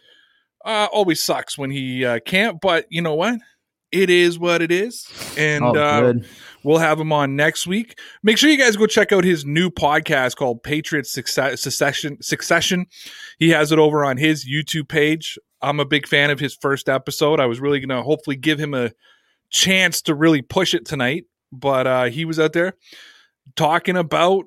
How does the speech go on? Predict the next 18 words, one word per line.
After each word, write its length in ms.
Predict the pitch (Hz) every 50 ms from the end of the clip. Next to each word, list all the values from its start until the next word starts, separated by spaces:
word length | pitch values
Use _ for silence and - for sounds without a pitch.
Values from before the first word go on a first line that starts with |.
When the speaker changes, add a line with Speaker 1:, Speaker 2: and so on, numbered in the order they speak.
| _ - 143
Speaker 1:
the 120 | 143 135
whole 300 | 135 160 165 165 175 165
Robert 440 | 139 135 139 147 147 151 160 156 -
Kraft 420 | - 156 147 151 160 175 - -
draft, 560 | - - 135 135 147 170 180 - - - - _ _ - -
you 120 | 143 147
know, 120 | 165 170
comments 720 | 170 - - 147 156 165 170 170 170 180 196 190 - - 165
and 220 | 147 131 131 123
the 60 | 117
Brady 380 | 104 - 120 131 147 165 180 180
comments 600 | - - 170 165 165 170 165 165 175 190 190 -
and 140 | 160 131 123
the 40 | 117
pressure 440 | - - - 156 156 - - 175 170
on 240 | 165 165 156 143 -
Belichick. 720 | 135 139 156 175 180 - - - 175 160 185 - - 160
And 100 | 131 123